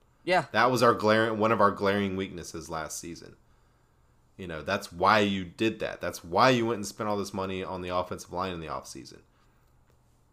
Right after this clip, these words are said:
Speaker 2: Put your best five guys out <laughs> there. It's not hard.
Speaker 1: And Michael
Speaker 2: It
Speaker 1: Jordan's
Speaker 2: really
Speaker 1: not
Speaker 2: isn't.
Speaker 1: one of the best five.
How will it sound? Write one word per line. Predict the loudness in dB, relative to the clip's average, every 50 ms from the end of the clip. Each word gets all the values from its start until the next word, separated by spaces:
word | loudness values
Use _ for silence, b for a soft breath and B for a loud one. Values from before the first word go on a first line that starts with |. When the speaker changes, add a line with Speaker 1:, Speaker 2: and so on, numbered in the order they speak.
| _ _ _ _ _ _ _ _ _ _
Speaker 2:
Put | 0 2 2 4 4
your | 2 2
best | 4 4 4 4 4 2 4
five | 4 4 6 4 4
guys | 2 2 2 2 0 0
out | 0 -2 -2 -2 -8 -4
<laughs> |
there. | -4 -4 -4 -4 -12 -14 _ _ _ _ _ _ b b b b b b b b b b b b b b b b b _
It's | -10 -6 -2
not | 0 6 8 10 10 10 8
hard. | 6 4 4 2 0 -2 -2 -8 -14 _ _ _ _ 4
Speaker 1:
And | 6 8 8
Michael | 8 6 6 6 4
Speaker 2:
It | 6
Speaker 1:
Jordan's | 8 8 8 10 8
Speaker 2:
really | 6 6 6
Speaker 1:
not | 6 6
Speaker 2:
isn't. | 6 4
Speaker 1:
one | 4 4
of | 4
the | 4
best | 6 6 4 4 4
five. | 4 6 6 6 4 2 -4 -10